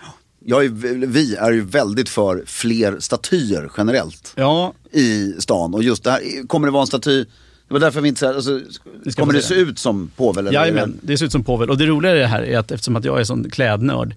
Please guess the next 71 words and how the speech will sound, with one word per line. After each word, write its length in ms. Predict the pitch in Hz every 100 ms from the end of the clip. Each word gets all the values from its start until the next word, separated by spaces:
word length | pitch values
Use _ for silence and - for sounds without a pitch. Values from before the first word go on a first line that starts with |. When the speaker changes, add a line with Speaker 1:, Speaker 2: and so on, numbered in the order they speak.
| -
Speaker 1:
Mm. 260 | 101 98 113
Speaker 2:
så 160 | - 127
är 40 |
jag 240 | 120 120 127
ansvarig 400 | 120 123 113 107
för 100 | 123
att 40 |
se 60 | 117
till 180 | 120 110
att 120 | 110
allting 360 | 131 113 113 107
är 40 |
korrekt. 460 | 117 156 - - - _
Speaker 1:
Som 140 | 139
han, 120 | 123
Speaker 2:
Det 40 | 120
ska 100 | 139
Speaker 1:
som 80 | 131
Speaker 2:
vara 80 |
Speaker 1:
han, 120 | 135 139
som 80 |
Speaker 2:
ribbade 100 | 139
Speaker 1:
statyn 160 | 139 165
Speaker 2:
strumpor 180 | 143 151
Speaker 1:
har 60 |
Speaker 2:
på 60 | 139
Speaker 1:
fått. 20 | 147 135
Speaker 2:
statyn, 220 | 147 143
det 80 | 120
ska 100 | 131
vara 100 | 131
rätt 120 | -
benlängd, 640 | 143 135 127 135 147 139 -
det 100 | 123
ska 160 | 139 131
vara, 140 | 127
hans, 320 | 127 117 -
eh, 160 | 131 120
klocka 380 | 151 - - 143
ska 180 | -
finnas 240 | 151 139 127
med, 240 | 135 135
liksom. 360 | 131 135 139 135 -
Speaker 1:
Är 100 | 151
det 100 | 147
hans? 420 | 185 185 - - -
Speaker 2:
Det 100 | 165
här 120 | 196
är 40 | 151
morfars 280 | 120 143
klocka. 300 | - 110 120 107 _ _ _ -
Speaker 1:
Ja, 140 | 135 131 -
f-, 140 | - - - - - 135
du 100 | 120
får, 100 | 131
får 100 | 113 123
Speaker 2:
Nu 80 | 131
är 20 |
Speaker 1:
man 100 | 120
Speaker 2:
det 60 |
Speaker 1:
hålla 0 |
Speaker 2:
Fredrik. 180 | 107 120
Speaker 1:
den? 100 | 117
Jag 80 | 104
vågar 160 | 120 123
inte 120 | -
hålla 120 | 127
Speaker 2:
Ja, 100 | 131
Speaker 1:
den. 80 | 120
Speaker 2:
ja, 80 | 104
självklart. 360 | 104 120 110